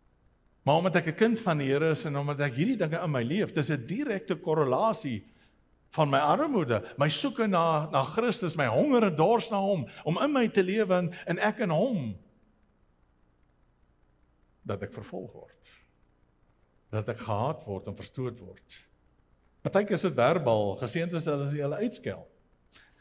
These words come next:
Jou naam krenk, jou waardigheid probeer afbring, jou probeer verklein neer. Deur my jare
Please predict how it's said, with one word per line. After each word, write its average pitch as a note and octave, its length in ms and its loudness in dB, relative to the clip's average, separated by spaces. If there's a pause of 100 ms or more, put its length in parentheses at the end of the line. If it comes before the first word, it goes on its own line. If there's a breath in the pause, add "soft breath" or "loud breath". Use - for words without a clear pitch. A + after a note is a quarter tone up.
(160 soft breath)
Jou D3 140 0
naam F3 320 2
krenk, A2 320 -2 (420 loud breath)
jou B2 160 -2
waardigheid E3 560 2
probeer B2 320 -2
afbring, C3+ 400 -2 (320 loud breath)
jou D#3+ 140 4
probeer E3 320 4
verklein E3+ 420 0
neer. G3 360 0 (3000 loud breath)
Deur B2 160 -4
my A#2 160 0
jare A2 320 2